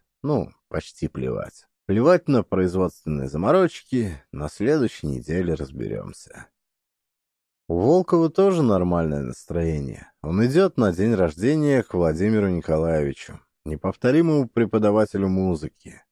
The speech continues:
Случайно познакомились через земляка-заводчанина, тот поёт в его казачьем хоре. Вечер обещал быть нескучным.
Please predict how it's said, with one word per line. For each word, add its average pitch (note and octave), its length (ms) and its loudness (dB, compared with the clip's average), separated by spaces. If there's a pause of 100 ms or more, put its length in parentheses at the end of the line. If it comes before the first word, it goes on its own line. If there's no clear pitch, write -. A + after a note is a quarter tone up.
(140)
Случайно G#2+ 500 0
познакомились F#2+ 760 0
через D#2 340 -8
земляка-заводчанина, E2 1300 -2 (160)
тот F2 240 -4
поёт F2+ 400 -2
в - 80 -20
его E2+ 240 0
казачьем D#2 520 -4
хоре. - 440 -6 (680)
Вечер E3+ 400 0
обещал A#2+ 460 0
быть D3+ 240 -2
нескучным. - 720 -4